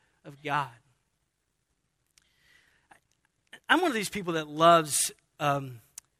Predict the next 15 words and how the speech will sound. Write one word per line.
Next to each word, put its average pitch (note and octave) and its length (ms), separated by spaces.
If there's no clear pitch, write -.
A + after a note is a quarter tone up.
reunions, E3 800
you C#3+ 100
know, D3+ 140
when, E3+ 160
when D3+ 120
people G#3+ 340
are F3+ 40
reunited. E3+ 680
And, G#3 160
and A3+ 100
I B3+ 80
love D#4 220
surprise A3 560
parties, C#3 440
too. G3+ 280